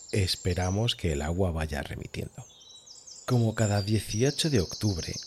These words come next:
desde mil novecientos setenta y dos, se celebra el Día Mundial de la Naturaleza. El enclave natural en el que vivimos nos hace más que a muchos partícipes indiscutibles de este día, no solo por la fauna y flora, también por los embalses y la orografía, que también hay que respetarla, conocerla y cuidarla.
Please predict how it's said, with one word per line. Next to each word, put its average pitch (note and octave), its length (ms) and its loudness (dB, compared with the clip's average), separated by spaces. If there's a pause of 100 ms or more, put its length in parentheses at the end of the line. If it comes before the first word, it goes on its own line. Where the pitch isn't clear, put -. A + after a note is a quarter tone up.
(140)
desde - 320 -6
mil G#2+ 200 2
novecientos F#2 440 0
setenta D2 320 -4
y F#2+ 60 -4
dos, F2+ 300 -2
se - 280 -2
celebra B2 420 4
el A#2+ 80 4
Día B2+ 200 4
Mundial F#2+ 400 0
de E2+ 80 -2
la D2+ 100 -4
Naturaleza. - 640 -8 (460)
El C#2+ 80 -8
enclave E2 400 -2
natural F#2 520 0
en F#2+ 120 0
el E2+ 100 -2
que - 120 -6
vivimos G2+ 520 0
nos G2 220 -4
hace A2 260 -4
más A2+ 380 -2
que - 120 0
a G2+ 60 2
muchos G#2 380 -2
partícipes B2+ 680 -2
indiscutibles E2 760 -4
de D2+ 100 -4
este - 240 -6
día, G2+ 300 2 (460)
no G#2 100 -2
solo A2 240 0
por F#2+ 140 -2
la E2 120 -2
fauna F#2+ 460 0
y D#2+ 40 -8
flora, - 440 0
también G#2 400 0
por B2 180 2
los F2 220 -2
embalses A#2 560 -2
y A#2+ 40 0
la G#2 180 2
orografía, F2 760 -2
que - 160 -8
también D2+ 340 -4
hay F2+ 120 0
que F2 180 -4
respetarla, D#2 680 -6
conocerla C#3 580 -2
y D#3+ 40 -2
cuidarla. - 600 -4